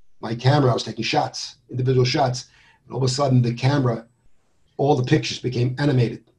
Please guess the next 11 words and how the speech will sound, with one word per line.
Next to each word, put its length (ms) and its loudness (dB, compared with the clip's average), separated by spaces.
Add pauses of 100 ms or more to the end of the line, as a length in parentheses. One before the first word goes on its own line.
(600)
And 420 -4
I 100 -6
had 100 -4
a 40 -10
cloud 400 0
going 240 4
like 180 0
this, 460 0 (320)
up 160 -4
and 100 -2
down, 320 0